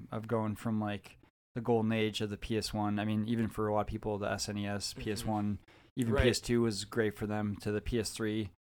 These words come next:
Speaker 1: And then they started to pick up the pace on P S four, um, for their Japanese games. I know a lot of their kinda Western published games they haven't been super successful with, but,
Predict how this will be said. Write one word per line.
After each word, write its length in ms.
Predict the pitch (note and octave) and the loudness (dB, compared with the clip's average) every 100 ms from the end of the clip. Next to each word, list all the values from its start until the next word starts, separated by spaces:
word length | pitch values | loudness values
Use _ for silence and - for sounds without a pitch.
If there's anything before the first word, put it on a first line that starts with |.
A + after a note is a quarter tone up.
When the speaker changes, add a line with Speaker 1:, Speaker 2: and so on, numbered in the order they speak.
| _ | _
Speaker 1:
And 100 | A#2 | 2
then 120 | C3+ E3+ | 4 6
they 80 | |
started 260 | C#3+ C3+ B2 | 6 6 8
to 60 | A#2+ | 6
pick 120 | A#2 | 6
up 120 | G#2+ | 0
the 100 | G#2+ | 0
pace 300 | - G#2+ - | 0 0 0
on 160 | A2 G2+ | -2 0
P 160 | A2 | 0
S 100 | G2+ | -2
four, 460 | - G#2+ G2+ G2+ G2 - | -2 -2 0 -2 -6 -6
um, 400 | A2+ G#2+ G#2 G2+ - _ _ - | -2 0 0 -4 -8 _ _ 2
for 80 | |
their 100 | B2+ | 4
Japanese 500 | A#2+ C#3+ D#3+ C3 A2+ | 8 10 10 8 4
games. 260 | A2 G#2+ G2+ | 0 -2 0
I 40 | |
know 200 | A2+ A2+ | 4 4
a 40 | G#2+ | 6
lot 140 | G#2+ | 4
of 100 | G2+ | 2
their 300 | G#2 G2+ G2 - _ _ _ - | 0 0 -2 -8 _ _ _ -8
kinda 140 | B2 A2 | -2 4
Western 400 | A2+ G#2+ A#2 G2+ | 4 4 0 0
published 360 | G#2+ G#2+ F#2+ | 0 0 -2
games 220 | - G#2 G2 | -2 -2 -2
they 60 | |
haven't 260 | F#2+ G2 G2 | -4 -4 -4
been 160 | G2 | -4
super 440 | F#2 G#2+ G2 G#2 G2+ | -4 -6 -6 -6 -6
successful 560 | - G#2+ G#2 G2+ G#2 | -8 -6 -6 -4 -6
with, 240 | G#2 G2+ - | -6 -8 -6
but, 220 | B2 - | -6 -6